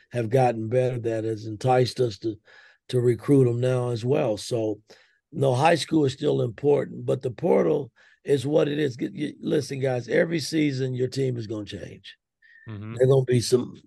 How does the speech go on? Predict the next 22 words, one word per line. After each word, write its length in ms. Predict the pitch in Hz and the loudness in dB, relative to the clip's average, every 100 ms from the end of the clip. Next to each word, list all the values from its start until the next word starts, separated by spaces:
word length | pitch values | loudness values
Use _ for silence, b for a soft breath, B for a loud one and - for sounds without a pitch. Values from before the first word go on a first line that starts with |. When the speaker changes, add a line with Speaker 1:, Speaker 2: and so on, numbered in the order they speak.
| 92 | 2
Speaker 1:
disgruntled 640 | 123 131 135 135 135 127 | 4 4 4 4 4 2
players 440 | - 120 120 120 98 | 2 2 2 0 -2
that 120 | 107 | -2
wanna 240 | 107 123 | 0 0
leave. 460 | 117 104 101 113 - _ _ b b b b b _ - | 0 0 -2 -6 -16 _ _ b b b b b _ -14
Um, 580 | 107 101 95 92 - - _ _ _ _ _ _ _ _ _ _ _ _ _ _ _ _ _ _ _ - | -10 -8 -8 -10 -12 -18 _ _ _ _ _ _ _ _ _ _ _ _ _ _ _ _ _ _ _ -6
I 100 | 117 | -2
mean, 200 | 120 120 | 2 2
that's 180 | 127 | 0
just 300 | - 143 131 | -2 -4 -2
a 60 | 120 | -6
part 420 | 98 - 139 127 | -8 -2 0 0
of 220 | 127 120 | 0 -2
it. 140 | 98 - | -6 -8
I 140 | 107 | -6
mean, 260 | 117 120 113 | -4 -2 -2
we 100 | 120 | -2
can't 320 | 113 139 127 | -2 0 0
get 200 | 117 123 | 0 0
around 480 | 117 120 127 117 95 | 0 0 -2 -4 -8
it. 80 | - _ b b b b b _ | -16 _ b b b b b _
Um, 580 | - - - - - - | -6 -2 -2 -4 -10 -14